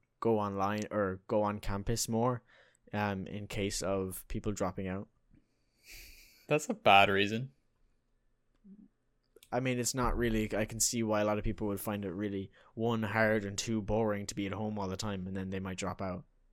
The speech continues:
Speaker 2: Yeah, but I don't know if that warrants, like, the exposure of covid by bringing everyone back into college, like.
Speaker 1: Well, school is back,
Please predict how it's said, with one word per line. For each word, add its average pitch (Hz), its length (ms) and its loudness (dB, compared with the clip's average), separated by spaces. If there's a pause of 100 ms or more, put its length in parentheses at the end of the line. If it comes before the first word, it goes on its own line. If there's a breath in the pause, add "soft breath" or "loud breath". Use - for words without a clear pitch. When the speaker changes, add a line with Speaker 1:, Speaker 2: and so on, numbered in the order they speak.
(600)
Speaker 2:
Yeah, 127 280 4
but 131 140 6
I 131 120 10
don't 165 160 2
know 175 140 4
if 139 100 -4
that 120 140 4
warrants, 107 580 4
like, 95 380 0
the 92 120 2
exposure 95 580 0
of 90 140 -8
covid 90 420 0
by 90 120 0
bringing 92 320 0
everyone 90 320 -2
back 101 220 -4
into - 260 -8 (360)
college, 107 460 2
like. 135 320 -2 (760 soft breath)
Speaker 1:
Well, 101 340 2 (500)
school 113 440 -2
is 90 120 -2
back, - 400 -8